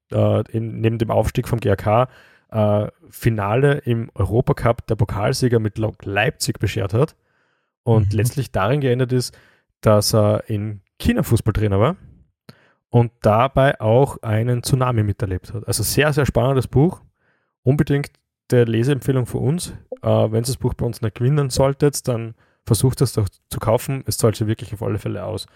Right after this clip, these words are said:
Speaker 1: Und das zweite Buch, das wir haben, nennt sich Stadion Partisanen. Äh, ist über Fußballfans und Hooligans in der D-D-R-Zeit.
Speaker 2: Wow.
Speaker 1: Auch sehr spannend. Also Fans erzählen da von Auswärtsfahrten, Dresscodes,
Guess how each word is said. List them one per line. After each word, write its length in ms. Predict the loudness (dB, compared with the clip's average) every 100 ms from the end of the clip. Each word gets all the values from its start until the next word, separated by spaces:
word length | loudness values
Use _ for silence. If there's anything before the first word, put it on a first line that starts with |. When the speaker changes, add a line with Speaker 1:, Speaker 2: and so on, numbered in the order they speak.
| _ _ _ -8
Speaker 1:
Und 140 | -4
das 100 | -4
zweite 460 | -2 -2 -2 -2 -4
Buch, 180 | -4 -4
das 140 | -4
wir 120 | 0
haben, 220 | 0 0 -4 -16 _ _
nennt 220 | -4 -4 -2
sich 160 | -6
Stadion 440 | -4 -2 0 0 0
Partisanen. 640 | -2 -4 -4 -2 -2 -4 -12 _ _ _ _ _ _ _ _ 2
Äh, 300 | 2 4 0
ist 120 | 0
über 160 | 2 4
Fußballfans 580 | 4 2 2 0 -2 -2
und 160 | 0
Hooligans 440 | 2 4 2 -2 -4
in 140 | -4
der 100 | -2
D-D-R-Zeit. 960 | -2 -6 -4 -2 -2 -2 -2 -2 -4 -10 -20 _ _ _ _ _ _ -2
Speaker 2:
Wow. 340 | -2 -2 -4 0
Speaker 1:
Auch 240 | 2 2
sehr 200 | 2 0
spannend. 420 | 0 0 0 -2
Also 180 | -2 -2
Fans 300 | 0 0 0
erzählen 480 | -2 2 2 2 0
da 140 | 0
von 280 | 0 -2 -2
Auswärtsfahrten, 880 | -2 0 0 2 2 2 -2 -4 -4
Dresscodes, 880 | -2 -2 -2 -2 2 4 2 -2